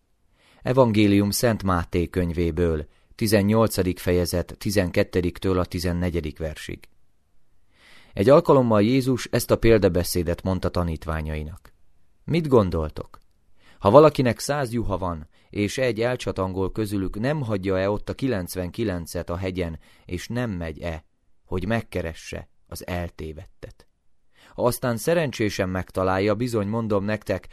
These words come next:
jobban örül neki, mint az el nem tévedt kilencvenkilencnek. Éppen így mennyei atyátok sem akarja, hogy csak egy is elvesszen e kicsinyek közül." Elmélkedés.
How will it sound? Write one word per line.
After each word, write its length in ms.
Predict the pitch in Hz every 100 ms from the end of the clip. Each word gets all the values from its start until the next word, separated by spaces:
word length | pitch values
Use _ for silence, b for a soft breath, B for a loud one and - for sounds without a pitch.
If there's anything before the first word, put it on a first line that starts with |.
| b -
jobban 380 | 123 147 127
örül 300 | 123 127 120
neki, 380 | 107 107 - 92 b b -
mint 160 | 98
az 120 | 101
el 200 | - 123
nem 200 | 117 92
tévedt 420 | 85 101 92 87 -
kilencvenkilencnek. 1400 | 110 90 78 - 82 78 87 80 80 - - - - _ _ _ _ _ b b b b
Éppen 380 | - 120 117 107
így 380 | 120 131 - -
mennyei 460 | - 120 123 110 101
atyátok 500 | 101 98 87 82 82
sem 200 | - 90
akarja, 520 | 104 - 92 92 90 b b b
hogy 180 | - 92
csak 240 | - 101
egy 220 | 131 123 95
is 160 | 85
elvesszen 760 | 90 87 80 80 - 85 78 - _ _
e 80 | -
kicsinyek 500 | 85 95 - 78 82 -
közül." 460 | 85 - 78 - _ _ _ _ _ _ _ _ - _ _ _ _ _ - - - _
Elmélkedés. 880 | 92 80 80 78 - 85 82 - -